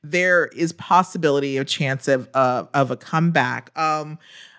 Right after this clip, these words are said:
I, you know what? I did wanna get your opinion. You know, there's a lot of rumors that, first of all, has anyone ever heard Bianca Censori's voice? Has she spoken?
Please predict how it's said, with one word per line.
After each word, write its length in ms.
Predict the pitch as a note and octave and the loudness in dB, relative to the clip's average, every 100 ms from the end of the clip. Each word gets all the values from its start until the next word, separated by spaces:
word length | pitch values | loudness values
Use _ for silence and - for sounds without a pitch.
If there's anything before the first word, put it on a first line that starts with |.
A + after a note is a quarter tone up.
| _ _ A3 A3+ | _ _ -4 0
I, 200 | E4 - | 2 0
you 120 | E4+ | -2
know 100 | F#4+ | 0
what? 100 | A4 | 2
I 100 | D#4 | 2
did 160 | C4 G#4+ | 0 -2
wanna 180 | C#5+ B4+ | 0 -2
get 160 | C4+ - | 0 2
your 100 | G3 | 2
opinion. 400 | G3 F#3 D#3 D#3 | 4 2 0 -2
You 80 | G3 | -2
know, 160 | G3+ | 0
there's 220 | G3 G#3+ | 0 -2
a 40 | A3+ | -2
lot 240 | A#3 G4+ | 2 2
of 60 | G4 | 2
rumors 300 | C#4 A3+ G3+ | -2 0 2
that, 180 | F3+ - | 0 4
first 220 | C#5+ A#4+ | 2 4
of 60 | B3 | 0
all, 80 | |
has 200 | G#3+ B3 - | 2 0 0
anyone 280 | E4+ A#4 D4+ | -2 -2 -2
ever 220 | C#4+ B3 | 0 0
heard 320 | G#3+ G#3 F3 | 0 0 0
Bianca 340 | F3 D#3 D#3+ | 0 0 0
Censori's 540 | D3+ D3+ - C3+ B2+ B2 | -4 -4 0 2 2 -2
voice? 400 | B2 A2 - - | -8 -10 -10 0
Has 160 | A3 | 0
she 160 | A3 D4+ | 2 -2
spoken? 600 | - A3+ G#3+ A#3 A3+ G#3+ | 0 0 0 -2 -4 -4